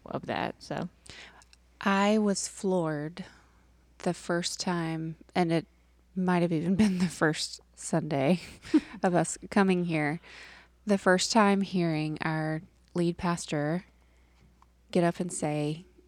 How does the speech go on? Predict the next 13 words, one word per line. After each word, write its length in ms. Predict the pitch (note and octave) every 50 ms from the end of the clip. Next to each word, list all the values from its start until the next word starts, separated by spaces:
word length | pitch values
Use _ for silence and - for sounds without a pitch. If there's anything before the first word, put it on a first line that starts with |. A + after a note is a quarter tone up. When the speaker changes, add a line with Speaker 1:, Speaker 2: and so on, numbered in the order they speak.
| _ _ _
Speaker 2:
"He's 220 | - E3+ E3+ E3+ -
a 40 | E3
sinner." 340 | - - A3 G#3+ D3+ D3 - _ _ _ _ _ _ _ _ _ _ _ -
Speaker 1:
Hmm. 140 | A3 G3 F3+ E3 _ _ _ _ _ _ _ _ _ _ _ _ _ _ _ _ _ _ _ _ -
Speaker 2:
I 360 | F#3 F3+ F3 F3 E3+ F3 F3 E3+
grew 220 | - F3 E3+ E3+
up 200 | E3+ E3+ E3+ - - -
in, 560 | F#3 F3+ F3+ F3 E3+ E3 E3 E3 E3+ E3+ - _ -
um, 280 | - F3 E3 D#3 D3+ - -
a 40 | F3
Southern 280 | - - F3+ F#3 F3+
Baptist 340 | F3+ E3+ E3+ F3+ F3+ - -
church. 400 | - - F3 E3 - - - -